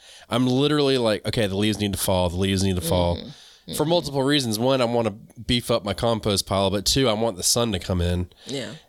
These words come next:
Speaker 1: And, um, you know, the other day I was, like, cutting the grass and I just mowed right over. I was like, "Whatever, I'm, I'm over it. It's not gonna grow. It's just a waste of time."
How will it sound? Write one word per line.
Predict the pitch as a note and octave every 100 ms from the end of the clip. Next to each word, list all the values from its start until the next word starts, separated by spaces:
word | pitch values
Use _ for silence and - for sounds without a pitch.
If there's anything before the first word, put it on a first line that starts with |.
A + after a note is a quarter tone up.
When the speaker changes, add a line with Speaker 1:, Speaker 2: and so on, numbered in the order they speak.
| -
Speaker 1:
And, | A2 G#2+ G3+
um, | G3 F#3+ F#2 F#2 _ _
you | A#2+ A2+
know, | F#2 F2+ E2+
the | G2 B2
other | B2+
day | A#2 A2+
I |
was, | A2 G2+
like, | G2
cutting | - A2
the | F#2+
grass | F2+ G2+ G2+
and | G#2
I |
just | F#2 -
mowed | F#2 F#2 F2+
right | F#2
over. | F#2 F2+
I | F#2
was | E2+
like, | F2
"Whatever, | G2 F2 E2 E2
I'm, | F2+ F#2+
I'm | G#2+ A2
over | G#2 G#2 G2+ G#2
it. | G2+
It's | G2+ A2+
not | G2
gonna | G#2
grow. | G2 G2+ F#2+ F#2+ G2
It's | -
just | -
a | F#2+
waste | G2 -
of | F#2+
time." | G2+ F#2 F#2